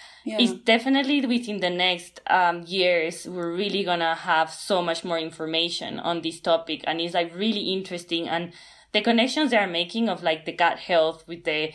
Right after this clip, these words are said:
Speaker 2: brain axis and, like, also, like, the different non-communicable diseases, like, you know, like, cancer, obesity, all of these different things,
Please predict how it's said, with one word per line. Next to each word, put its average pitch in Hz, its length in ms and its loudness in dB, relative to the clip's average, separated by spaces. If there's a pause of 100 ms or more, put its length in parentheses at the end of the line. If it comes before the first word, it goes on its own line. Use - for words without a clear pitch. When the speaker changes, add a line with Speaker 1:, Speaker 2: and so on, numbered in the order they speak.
(380)
Speaker 2:
brain 180 240 2
axis 156 680 -2
and, 170 140 2
like, 160 180 0
also, 180 260 0
like, 165 220 2
the 165 80 -6
different 170 440 -4
non-communicable 165 680 -4
diseases, 175 840 -8 (320)
like, 170 200 2
you 165 80 -2
know, 156 160 0
like, 156 180 0
cancer, 160 380 -2
obesity, 156 420 -6
all 165 80 0
of 170 140 -2
these 160 120 -10
different 160 380 -6
things, 170 380 -2